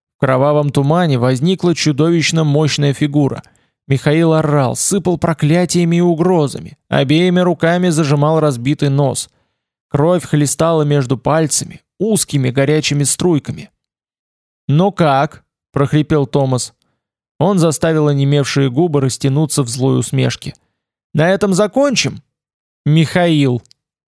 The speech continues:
Он осёкся, но слово не воробей, сам не поймаешь. Но Михаил поймал и, хуже того, видел, что поймали и заулыбались зеваки по ту сторону плетня. С рёвом пошёл на Томаса.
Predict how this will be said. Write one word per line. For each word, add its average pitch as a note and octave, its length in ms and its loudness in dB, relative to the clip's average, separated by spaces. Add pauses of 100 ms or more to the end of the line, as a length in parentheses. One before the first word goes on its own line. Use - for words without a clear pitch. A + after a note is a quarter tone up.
(200)
Он A3 240 0
осёкся, C3+ 680 -2 (160)
но F3+ 260 -2
слово G#3 300 0
не G3 100 0
воробей, F3 460 0
сам D#3+ 260 -2
не D#3 80 0
поймаешь. D3+ 640 -4 (260)
Но D3 180 2
Михаил G#3+ 460 0
поймал D3+ 580 0
и, C#3 40 0
хуже E3 320 0
того, G3+ 360 0 (120)
видел, C#3+ 420 0
что E3 220 -2
поймали C#3+ 560 0
и D#3+ 80 2
заулыбались C3+ 720 0
зеваки C3+ 560 0
по C#3+ 160 -4
ту B2+ 160 -4
сторону C3+ 440 -2
плетня. D3+ 480 -4 (1080)
С - 80 -2
рёвом F#3 340 2
пошёл E3 340 0
на D3+ 140 0
Томаса. C3 500 -2